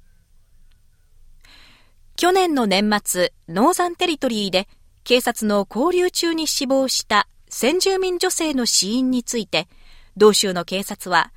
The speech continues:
医療上の異変であったと発表しました。一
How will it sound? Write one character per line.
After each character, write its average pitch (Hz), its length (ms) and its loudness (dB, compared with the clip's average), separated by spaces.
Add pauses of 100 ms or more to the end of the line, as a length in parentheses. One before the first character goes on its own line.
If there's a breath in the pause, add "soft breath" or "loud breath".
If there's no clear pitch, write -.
(280)
医 202 80 -2
療 330 220 2
上 359 240 0
の 339 120 -2
異 262 80 -8
変 349 260 -4
で 339 120 -2
あ 349 40 2
っ 349 60 -6 (100)
た 240 120 -8
と 165 200 -2
発 170 260 -8
表 151 120 -2
し - 120 -6
ま 147 80 -12
し - 100 -10
た。 - 160 -6 (1400 loud breath)
一 226 140 -4